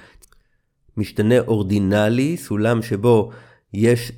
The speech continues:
ציון לפי התפקוד או דרגת הלקות, שמתחיל מאפס, היעדר מוחלט של תסמינים,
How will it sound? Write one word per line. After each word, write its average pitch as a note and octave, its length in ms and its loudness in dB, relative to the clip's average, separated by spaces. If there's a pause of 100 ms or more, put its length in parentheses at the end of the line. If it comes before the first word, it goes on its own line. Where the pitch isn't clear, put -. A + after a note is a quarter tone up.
ציון A2+ 400 0
לפי A2+ 460 -2
התפקוד C3+ 580 -2
או A#2 540 2
דרגת A2 360 0
הלקות, D#3+ 480 0
שמתחיל G#2 440 -4
מאפס, A2+ 760 -2
היעדר G#2 280 2
מוחלט A#2 580 0
של G#2+ 160 -4
תסמינים, A2+ 640 -2